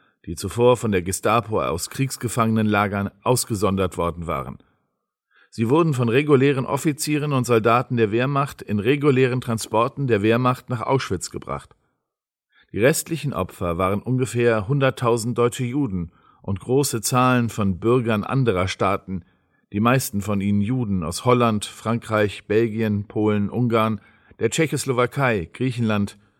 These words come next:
und noch weiteren Staaten. Wir richteten allein im Sommer des Jahres neunzehnhundertvierundvierzig ungefähr vierhunderttausend ungarische Juden in Auschwitz hin. Ist das alles wahr, Zeuge?“ Rudolf: „Jawohl,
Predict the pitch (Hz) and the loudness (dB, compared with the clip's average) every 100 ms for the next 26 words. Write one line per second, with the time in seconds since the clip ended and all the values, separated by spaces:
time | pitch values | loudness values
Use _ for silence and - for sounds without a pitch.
0 | _ _ - 120 131 104 127 123 87 85 | _ _ -4 0 0 2 2 0 -4 -8
1 | - 58 55 69 - _ _ _ _ _ | -6 -8 -8 -14 -18 _ _ _ _ _
2 | _ _ _ - 113 113 165 - 170 151 | _ _ _ -4 0 2 0 0 -2 0
3 | 107 110 131 160 123 101 131 165 147 117 | 0 2 2 2 0 0 0 0 0 0
4 | 117 113 120 - 113 117 123 123 117 104 | 0 0 -2 -2 -2 -2 -2 0 -2 -4
5 | 143 151 143 156 143 135 113 135 131 - | -6 -6 -4 -4 -4 -8 -4 0 0 0
6 | 131 123 139 147 147 139 - - 123 120 | -2 -2 0 0 0 -2 -4 -8 -2 -2
7 | 113 120 160 147 113 104 95 101 110 104 | -2 -6 -2 2 2 2 -2 -4 -2 0
8 | 98 - 95 98 90 82 95 67 - _ | -2 0 -2 -2 -6 -8 -8 -8 -12 _
9 | _ _ _ _ _ _ _ _ 131 131 | _ _ _ _ _ _ _ _ -2 0
10 | 147 135 131 123 117 135 143 - 90 87 | 0 2 0 0 2 2 2 0 0 0
11 | 120 - _ _ _ _ _ - 95 90 | -4 -6 _ _ _ _ _ -6 -2 2
12 | 107 - _ _ _ _ _ _ _ _ | 0 -2 _ _ _ _ _ _ _ _
13 | 123 127 151 139 101 | 2 4 6 6 4